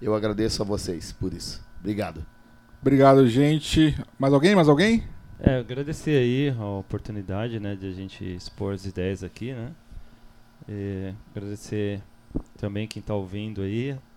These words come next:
Speaker 3: até agora. Eu sei que foi longa a conversa, mas bem produtiva.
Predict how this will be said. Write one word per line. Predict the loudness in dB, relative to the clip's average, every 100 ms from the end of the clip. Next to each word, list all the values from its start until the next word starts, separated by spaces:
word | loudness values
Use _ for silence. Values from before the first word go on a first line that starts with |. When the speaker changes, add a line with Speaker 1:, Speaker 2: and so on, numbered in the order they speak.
| -20
Speaker 3:
até | -10 -10
agora. | -6 -4 -4 -6 -12 -18 -20 _ _ _ _ -20 -16
Eu | -14
sei | -10 -10
que | -10 -8 -8 -8 -12 -10
foi | -6
longa | -2 -2 -4 -6
a |
conversa, | -10 -8 -4 -4 -4 -8 -10
mas | -8 -8 -10 -16 -8
bem | -6 -2
produtiva. | -2 -2 -4 -4 -6 -6